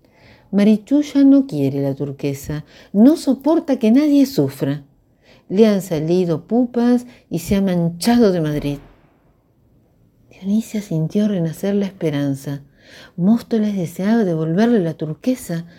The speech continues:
En voz baja le explicó a su amigo que necesitaba salir del hostal.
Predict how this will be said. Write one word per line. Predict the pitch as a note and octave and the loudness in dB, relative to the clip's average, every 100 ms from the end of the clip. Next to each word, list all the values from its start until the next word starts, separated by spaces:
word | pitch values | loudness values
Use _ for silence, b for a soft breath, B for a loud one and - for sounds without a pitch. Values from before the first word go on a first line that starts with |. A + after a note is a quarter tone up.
| B B - | B B -4
En | F3 | 0
voz | G3+ F#3+ | 0 0
baja | A3+ A3 F#3 | -2 -2 -4
le | E3 | -8
explicó | - E3+ F3+ | -8 -8 -6
a | G3+ | -6
su | G3+ | -4
amigo | F3+ G#3 A3 G#3 G#3 B B | 0 4 4 2 -2 B B
que | - | -6
necesitaba | D#3+ D#3 D#3+ E3 G3+ G#3+ | -6 -6 -8 -4 -2 -2
salir | G3+ E3 F#3+ | -4 -2 0
del | G3 E3+ | 0 -2
hostal. | E3+ - A3 A3 F#3+ | -4 -4 0 0 0